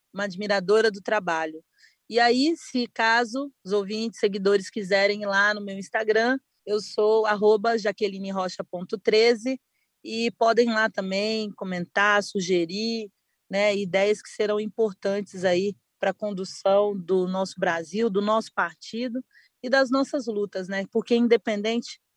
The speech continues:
desse resultado, a gente sabe que nós vamos continuar do mesmo lado, seja do lado B, né, do lado da força, do lado do campo da esquerda progressista,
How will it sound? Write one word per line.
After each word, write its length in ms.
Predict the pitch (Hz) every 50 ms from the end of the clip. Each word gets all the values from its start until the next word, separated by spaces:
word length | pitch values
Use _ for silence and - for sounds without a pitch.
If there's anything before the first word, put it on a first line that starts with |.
| _ _ _ _ _
desse 280 | - 214 220 208 - 220
resultado, 560 | 208 208 190 185 190 185 - 202 208 214 196
a 80 | 208 202
gente 260 | 190 220 220 - -
sabe 580 | - - - 190 190 202 208 196 190 220 220 - _ _ _ _ _ _ _ -
que 80 | -
nós 180 | 208 208 196 185
vamos 200 | 214 220 220 -
continuar 640 | - 220 214 202 - - 214 202 202 196 202 208 208
do 120 | 185 196
mesmo 420 | 196 202 220 233 233 214 226 202
lado, 420 | 185 185 190 196 202 208 208 190 208
seja 380 | - - - 202 202 202 214
do 80 | 190 202
lado 320 | 202 202 202 202 180 190
B, 380 | 175 160 185 190 202 214 214 220 _ _ _ _ _ _ _ _ _ - 175
né, 260 | 185 190 202 214 220
do 140 | 190 180 190
lado 260 | 190 196 202 202 190
da 140 | 190 196 190
força, 880 | - - _ - 202 202 208 220 202 - - - 220 214 214 214 220 214 _ _ 175
do 80 | 190
lado 540 | 196 196 196 202 208 202 190 202 202 190 185
do 180 | 175 170 196 -
campo 580 | _ - 208 202 208 208 - - 196 190 180 175
da 200 | 165 170 196 190
esquerda 540 | 190 185 - - - 196 202 214 185 196 180
progressista, 1080 | - 208 208 202 202 190 185 185 - - - 208 208 220 214 - - - 208 196 196